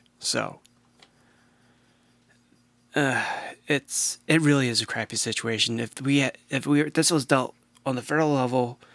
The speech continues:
with a unified response, we'd be in a much better situation, excuse me, than we are now, both health-wise and financially. 'Cause, man,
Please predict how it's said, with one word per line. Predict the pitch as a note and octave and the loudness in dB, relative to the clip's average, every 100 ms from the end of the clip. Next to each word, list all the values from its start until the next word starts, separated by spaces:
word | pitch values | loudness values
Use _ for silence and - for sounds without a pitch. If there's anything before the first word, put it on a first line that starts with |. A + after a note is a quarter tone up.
| - - _ | -20 -20 _
with | B2+ A#2+ | -6 -2
a | |
unified | A#2+ C#3 C#3+ C#3+ C#3 C#3 | 0 2 2 2 4 2
response, | C#3 B2+ A#2 A#2 - - _ _ _ _ _ _ _ _ - - | 0 2 0 0 -2 -6 _ _ _ _ _ _ _ _ -12 2
we'd | C#3 C3+ | 4 4
be | C3+ C#3 | 2 0
in | B2 | -2
a | A#2+ - _ _ _ _ - | -6 -8 _ _ _ _ 2
much | E3 D3+ - | 4 4 4
better | C3+ B2 | 4 4
situation, | - A#2 B2 A#2+ - A2 A2+ - _ _ _ _ _ _ - - _ - | 0 -2 0 0 -2 -4 -10 -18 _ _ _ _ _ _ -12 -12 _ 2
excuse | - C3+ A2+ | 2 2 -4
me, | - - - _ _ _ _ _ _ _ - - | -8 -16 -20 _ _ _ _ _ _ _ -14 2
than | C#3+ | 4
we | C3 A#2+ | 4 2
are | A#2 | -2
now, | A#2+ A2+ A2 - - - - - - - | -4 -6 -8 -18 -20 -20 -20 -20 -20 0
both | C#3 B2+ - - - - - | 2 2 0 -12 -18 -16 2
health-wise | F#3 F#3+ F3 E3+ E3 C#3+ | 2 4 4 6 6 4
and | C#3 B2+ | 2 2
financially. | - A#2 A#2 A2+ A#2+ B2 A#2+ - | 0 0 -2 -4 -8 -12 -12 -10
'Cause, | B2 A2 - _ _ | -8 -10 -14 _ _
man, | C3+ C#3 C3+ B2 | 2 4 4 2